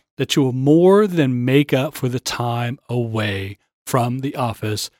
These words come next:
from the project, from the side hustle, from the career, whatever it is that you're working on that is important to you because of your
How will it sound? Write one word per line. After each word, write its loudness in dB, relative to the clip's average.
from 2
the 2
project, -2
from 2
the 2
side 0
hustle, -6
from 2
the 2
career, -2
whatever -2
it -8
is -2
that -8
you're 0
working -6
on -8
that -10
is -4
important -4
to -6
you -8
because -8
of -6
your -10